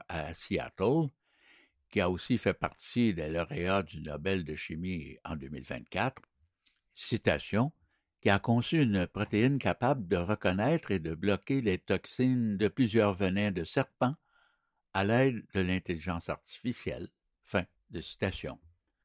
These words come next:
Peut-on rêver et penser qu'un jour,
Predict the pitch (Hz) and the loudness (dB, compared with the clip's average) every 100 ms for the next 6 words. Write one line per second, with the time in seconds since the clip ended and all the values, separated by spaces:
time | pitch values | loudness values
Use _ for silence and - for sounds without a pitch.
0 | _ _ _ _ - 101 98 90 76 80 | _ _ _ _ -2 0 0 -2 -2 -4
1 | 67 110 135 117 76 - 80 73 - 95 | 0 4 6 4 0 -8 -10 -2 2 2
2 | - 123 104 - 87 87 131 160 107 - | 4 2 2 0 -2 4 6 6 4 0